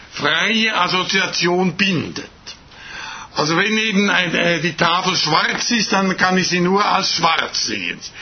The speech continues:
Sie ist dann in diesem Sinne gewissermaßen, äh, notwendig schwarz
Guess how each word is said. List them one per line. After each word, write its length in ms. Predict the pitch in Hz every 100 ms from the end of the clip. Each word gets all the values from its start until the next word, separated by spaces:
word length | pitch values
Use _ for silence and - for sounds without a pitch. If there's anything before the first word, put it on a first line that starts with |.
| - - -
Sie 140 | 170
ist 120 | 175
dann 140 | 180 175
in 140 | 175
diesem 300 | 170 196 190
Sinne 280 | 175 196 185
gewissermaßen, 960 | 180 - - 185 156 156 165 175 165 - - - - - - -
äh, 480 | - 156 156 151 143 139 - -
notwendig 840 | 156 247 262 - 170 165 147 131
schwarz 1000 | - 135 147 202 240 196 - - - -